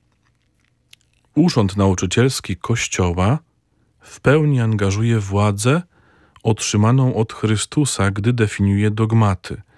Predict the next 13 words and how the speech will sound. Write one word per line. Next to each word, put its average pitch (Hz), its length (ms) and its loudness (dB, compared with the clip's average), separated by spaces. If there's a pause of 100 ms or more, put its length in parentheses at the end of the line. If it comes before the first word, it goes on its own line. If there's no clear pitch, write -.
(540)
To 110 140 0
znaczy, 104 480 2
gdy 123 320 0
w - 40 -14
formie 98 640 -2 (760)
zobowiązującej 123 1160 0
lud 101 280 -2
chrześcijański 98 880 -2
do 98 240 0
nieodwołalnego 98 1120 0 (640)
przylgnięcia 98 1080 0
przez 92 280 -4
wiarę 98 420 2